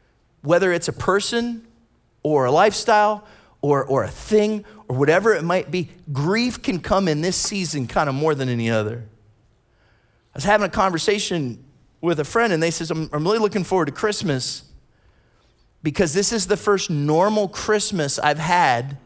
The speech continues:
since twenty nineteen." They said twenty nineteen was normal,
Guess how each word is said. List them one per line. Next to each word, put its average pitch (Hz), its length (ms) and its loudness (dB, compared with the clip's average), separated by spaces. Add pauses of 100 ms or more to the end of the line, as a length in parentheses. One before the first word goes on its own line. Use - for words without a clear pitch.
(340)
since - 280 -4
twenty 170 280 -2
nineteen." 139 640 -4 (1120)
They 156 100 -2
said 156 240 0
twenty 233 200 0
nineteen 214 460 0
was 147 200 -2
normal, 156 840 0